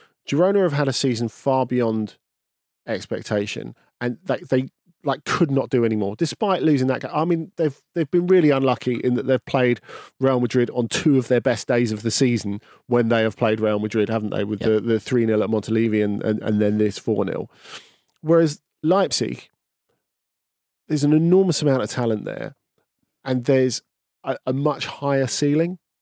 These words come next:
Speaker 1: Like, it, Girona could not do any more than they're doing at the moment. Leipzig could do more, but I'm not sure they could have done much more in this particular game. They played as well as you could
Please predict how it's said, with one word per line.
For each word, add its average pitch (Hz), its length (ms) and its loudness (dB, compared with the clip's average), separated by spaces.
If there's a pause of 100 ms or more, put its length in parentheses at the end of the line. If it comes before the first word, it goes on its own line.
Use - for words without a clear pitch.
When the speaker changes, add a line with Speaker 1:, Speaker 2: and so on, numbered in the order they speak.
Speaker 1:
Like, 143 160 -6
it, 160 220 -2
Girona 180 380 4
could 143 180 -2
not 143 180 2
do 110 180 0
any 107 120 -4
more 113 180 -6
than 117 100 -6
they're 113 100 -2
doing 110 240 -6
at 110 80 -6
the 117 60 -4
moment. 110 340 -4
Leipzig 147 460 -2 (360)
could 165 220 0
do 123 140 2
more, 113 220 -2 (460)
but 190 200 0 (320)
I'm 190 100 -4
not 294 160 0
sure 320 140 2
they 262 100 4
could 226 140 4
have 196 80 4
done 190 160 4
much 185 260 0
more 165 180 6
in 160 120 4
this 151 140 2
particular 143 500 0
game. 147 400 -2 (260)
They 220 140 2
played 220 320 2
as 160 100 4
well 180 300 6
as 147 180 2
you 156 100 -4
could 143 220 -2